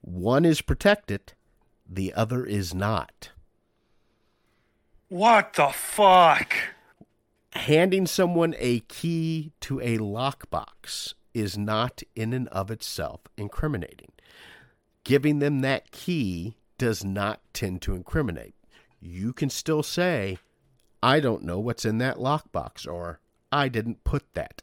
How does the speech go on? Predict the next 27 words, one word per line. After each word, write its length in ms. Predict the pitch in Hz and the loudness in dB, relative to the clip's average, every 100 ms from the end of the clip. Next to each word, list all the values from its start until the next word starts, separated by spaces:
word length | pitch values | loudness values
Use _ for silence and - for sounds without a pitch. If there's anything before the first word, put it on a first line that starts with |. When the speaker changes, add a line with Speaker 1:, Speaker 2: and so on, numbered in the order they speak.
| - | -8
Speaker 1:
in 220 | 90 87 | -6 -4
that 220 | 90 87 | -4 -6
lockbox," 840 | 95 95 - - - - - - - - - - - | -6 -6 -6 -10 -12 -12 -20 -20 -18 -18 -18 -20 -8
or, 360 | 98 95 95 - _ | -4 -2 -4 -6 _
"Somebody 680 | - - 156 151 147 143 135 | -10 -2 0 0 0 0 -2
gave 560 | 104 98 107 139 123 | -4 -4 0 0 -2
me 400 | 92 85 58 - _ - | -6 -10 -12 -18 _ -12
the 120 | 95 | -12
key 340 | - - 87 | -10 -10 -8
to 160 | 85 98 | -6 -6
that 260 | 85 78 - | -4 -6 -6
lockbox, 1000 | 95 92 - - - - - - - - - _ | -4 -4 -6 -6 -6 -8 -16 -14 -14 -16 -18 _
and 180 | 87 85 | -8 -4
I've 240 | 101 117 | -2 -2
Speaker 2:
Oh. 80 | - | -2
Speaker 1:
never 260 | 190 110 87 | -4 -4 -6
opened 360 | 98 - 71 | -6 -10 -14
it." 80 | - _ _ _ _ _ _ _ _ _ _ - _ | -16 _ _ _ _ _ _ _ _ _ _ -20 _
Speaker 2:
Okay. 760 | 165 185 - 151 139 131 165 220 - - _ _ _ _ _ _ - - - - | -4 -2 0 2 2 2 -2 -6 -14 -20 _ _ _ _ _ _ -20 -20 -20 -4
Speaker 1:
Giving 240 | - 151 180 | 2 4 4
someone 360 | - 160 147 | 2 2 2
the 80 | 117 | 2
combination 840 | - - 147 156 139 135 131 - 117 | -2 0 2 2 0 0 -2 -4 -2
to 160 | - | -2
your 400 | 123 104 95 87 | -2 -2 -2 -2
wall 420 | 80 92 104 165 190 | -2 -2 0 2 0
safe 680 | - 117 110 - - - | -2 -4 -4 -8 -18 -16